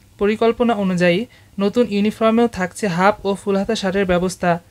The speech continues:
এক্ষেত্রে গরমকালে হবে হাফ হাতা শার্ট, শীতকালে হবে ফুল হাতা শার্ট। নতুন ইউনিফর্ম এক রঙের বদলে হচ্ছে মিশ্র রঙের, যে কারণে ইউনিফর্মে মিশ্র রং অনেক সময় অপরাধীরা মেট্রোপলিটন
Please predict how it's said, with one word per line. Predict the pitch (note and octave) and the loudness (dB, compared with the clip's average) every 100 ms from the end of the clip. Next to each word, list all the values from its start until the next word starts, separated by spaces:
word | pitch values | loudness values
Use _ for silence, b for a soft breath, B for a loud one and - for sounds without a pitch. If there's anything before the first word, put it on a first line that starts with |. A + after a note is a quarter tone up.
| b b - | b b -8
এক্ষেত্রে | F#3+ A3+ - A3+ | -4 -2 2 2
গরমকালে | G3 G3+ G#3+ A3+ A3+ | 4 4 2 0 2
হবে | G3+ G#3 | 0 0
হাফ | F3 F3+ | 0 -2
হাতা | G3+ G#3+ | -2 -4
শার্ট, | - A3 G#3+ b b b | -2 0 0 b b b
শীতকালে | - F#3+ A3+ A3 | -12 -6 0 2
হবে | G#3 G#3+ A3+ | 2 2 2
ফুল | G3 F#3 | 0 -2
হাতা | F3+ F3 | -2 0
শার্ট। | F3+ E3 - b _ _ | 0 0 -4 b _ _
নতুন | G3+ G3 A#3 | -4 -2 -2
ইউনিফর্ম | G3+ G3 G3+ - F3+ A3+ b b - | 0 0 -2 -2 -2 -2 b b -2
এক | G3+ G#3 | 0 2
রঙের | A3+ A#3 | 4 4
বদলে | G#3 F#3+ G3+ G#3 | 2 2 2 0
হচ্ছে | A3 - G#3+ | 0 -2 -2
মিশ্র | F#3 - F#3+ | -2 -2 0
রঙের, | F3+ E3+ E3 E3 - - - | 2 2 0 -2 -14 -20 -8
যে | F3 F#3+ | -2 2
কারণে | G3+ F#3 F3 G#3+ | 4 4 2 0
ইউনিফর্মে | G#3 G#3 F#3+ A3+ A3 A3 | -2 -2 0 2 4 2
মিশ্র | F#3+ - A3+ | 0 -2 -2
রং | G#3+ A3 | 0 2
অনেক | G#3+ | 0
সময় | - A#3+ A#3+ G3 | 0 2 2 0
অপরাধীরা | F#3+ G3+ G#3+ A3+ A#3 | 0 0 0 2 2
মেট্রোপলিটন | G#3 G3+ - A3 A3 A3+ A#3 | 2 0 -2 -2 -2 -2 0